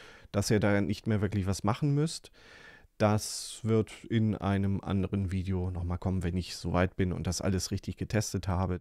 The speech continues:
In diesen Skripten verwende ich Variablen, also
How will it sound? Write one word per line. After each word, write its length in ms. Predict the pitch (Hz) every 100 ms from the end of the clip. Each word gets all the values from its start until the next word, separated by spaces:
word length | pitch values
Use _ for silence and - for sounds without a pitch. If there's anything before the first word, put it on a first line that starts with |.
| -
In 180 | 143 156
diesen 260 | 160 151
Skripten 540 | 147 - 135 - 165 160
verwende 460 | 127 101 110 127
ich 380 | 104 92 - -
Variablen, 760 | 98 95 95 92 139 165 165 180
also 480 | - 101 98 90